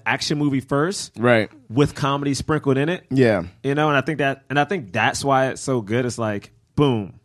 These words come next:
Speaker 1: let me give you this action stuff. It's clearly nineties, slow motion, like, karate chops.
Speaker 2: Right.
Speaker 1: But, uh,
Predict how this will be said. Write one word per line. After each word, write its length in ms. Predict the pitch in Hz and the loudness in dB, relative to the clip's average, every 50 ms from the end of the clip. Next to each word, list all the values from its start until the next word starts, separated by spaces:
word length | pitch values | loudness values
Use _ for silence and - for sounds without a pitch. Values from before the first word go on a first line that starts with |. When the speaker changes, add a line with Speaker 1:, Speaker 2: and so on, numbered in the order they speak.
| _ _ _ _ _ _ _ _ _ _ _ _ _ | _ _ _ _ _ _ _ _ _ _ _ _ _
Speaker 1:
let 100 | - 135 147 | -4 -2 -2
me 60 | 156 | 0
give 120 | - 160 156 | 0 2 2
you 60 | 151 | 2
this 140 | 139 139 - - | 2 0 0 0
action 340 | 127 139 139 117 - 127 117 | 0 0 0 -2 -4 -6 -6
stuff. 460 | 110 - 131 120 117 113 113 - - _ | -2 0 0 2 2 0 -2 -4 -4 _
It's 300 | 139 147 - 175 165 - | -2 0 2 2 0 0
clearly 320 | - - 226 233 214 170 | 2 2 2 4 4 4
nineties, 420 | 139 139 135 127 120 110 107 101 - | 4 2 2 2 2 0 -2 -4 -2
slow 180 | - 156 147 | 2 2 2
motion, 340 | 135 135 135 135 - 143 131 | 4 4 2 2 2 0 -2
like, 220 | 131 127 123 120 - | 0 -2 -2 -2 -4
karate 440 | - 131 120 120 120 120 120 117 | -2 0 0 2 2 0 -2 -4
chops. 500 | 110 - 131 117 113 110 - - - - | -4 -2 0 0 0 0 -4 -6 -8 -6
Speaker 2:
Right. 300 | 117 117 113 107 101 92 - - - - - 135 | -4 -2 -2 -2 -2 -4 -8 -14 -20 -20 -4 0
Speaker 1:
But, 240 | 127 147 143 131 127 | 2 4 4 4 4
uh, 460 | 123 123 120 117 113 110 107 101 | 4 4 4 4 4 2 0 -4